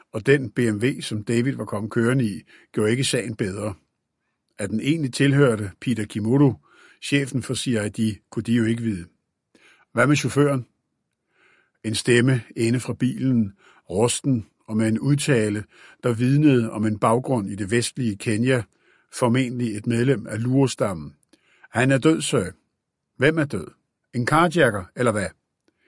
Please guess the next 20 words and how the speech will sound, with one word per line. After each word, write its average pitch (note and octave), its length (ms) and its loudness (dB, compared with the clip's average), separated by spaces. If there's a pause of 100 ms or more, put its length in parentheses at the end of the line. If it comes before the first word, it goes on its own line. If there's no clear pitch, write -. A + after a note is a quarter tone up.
(420)
"Det A#2 120 -2
tror C3 220 2
jeg A#2 160 4
ikke, A2 120 -2
sir." G2 160 -4 (1300)
David A#2+ 300 2 (200)
klappede A#2+ 520 0
Kemboy A2+ 420 0
på G#2+ 140 -10
skulderen, A#2+ 560 0 (460)
gik B2+ 160 0
rundt C#3 220 2
om B2 120 -2
bilen C#3 300 -2
hen A#2+ 160 -2
til A#2 120 -10
førersiden B2+ 680 0 (180)
og A2+ 180 -6
åbnede A#2 400 0
døren. F#2+ 380 -12